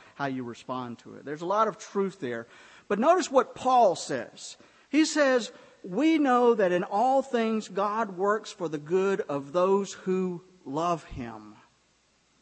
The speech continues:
R C Sproul notes that it doesn't say for those who believe in him. It says for those who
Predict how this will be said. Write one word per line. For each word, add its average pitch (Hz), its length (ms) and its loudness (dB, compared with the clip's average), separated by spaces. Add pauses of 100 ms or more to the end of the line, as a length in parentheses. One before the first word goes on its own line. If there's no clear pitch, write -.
(880)
R 185 180 2
C 240 220 -2
Sproul 208 460 2
notes 170 340 -4
that 151 220 -6 (360)
it 160 80 -4
doesn't 254 360 2
say 208 320 -2
for 190 140 -10
those 185 320 0
who 180 140 -4
believe 156 580 -4
in 123 140 -6
him. 113 420 -10
It 135 160 -12
says 165 380 -6
for 131 180 -12
those 165 460 -6 (360)
who 147 320 -6